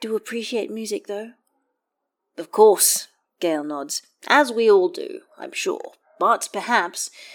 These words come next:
if your father thought that we would get on so well, we might have something else in common. Are you a reader by any chance?" Will kicks him in the back of the leg, very unsubtly. "Ah." Liliana blinks at him with her big, beautiful eyes.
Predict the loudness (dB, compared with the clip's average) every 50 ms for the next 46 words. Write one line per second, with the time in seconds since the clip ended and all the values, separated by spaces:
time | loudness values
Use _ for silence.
0 | -20 -20 _ 0 2 2 4 6 4 4 4 8 8 8 8 8 6 2 0 0
1 | -2 0 0 2 2 2 2 2 0 2 4 4 4 4 2 0 0 2 2 4
2 | 4 2 4 4 4 4 4 2 0 0 0 0 0 0 -2 -2 0 2 4 4
3 | 4 4 2 4 4 4 4 4 2 0 0 0 0 -2 -2 0 0 0 0 0
4 | 0 -2 -2 -2 -4 -4 -2 -2 -2 -4 -6 -12 -18 _ _ _ -20 -20 -20 -20
5 | -20 -20 -20 -20 -20 -20 -20 _ _ _ _ _ -6 -2 0 2 6 6 6 6
6 | 8 8 10 10 10 8 8 6 4 4 2 -2 -8 -8 -8 -8 -8 -10 -10 -6
7 | -4 -4 -4 -4 -4 -10 _ _ _ _ _ _ _ _ _ _ _ _ _ _
8 | _ 2 4 4 4 4 2 -4 -8 -8 -8 -6 -6 -6 -6 -6 -4 -2 -2 -2
9 | -2 -6 -10 -10 -8 -6 -6 -6 -8 -12 -16 -20 -20 -20 _ -6 -6 -6 -4 -6
10 | -10 -10 -10 -10 -10 -10 -14 -18 -20 -20 -20 -20 _ _ _ _ _ _ _ _
11 | _ _ _ _ _ _ _ _ _ _ _ _ _ _ _ _ _ _ -2 0
12 | 0 0 0 -2 -4 -6 -10 -14 -20 _ _ _ _ _ _ _ _ _ _ _
13 | 0 2 2 4 2 2 0 -2 -6 -4 -2 -2 -2 -2 -4 -8 -12 -12 -12 -8
14 | -8 -8 -6 -6 -6 -6 -2 0 0 0 0 -4 _ -6 -6 -6 -4 -4 -2 -2
15 | -2 -2 -2 -4 -4 -6 -8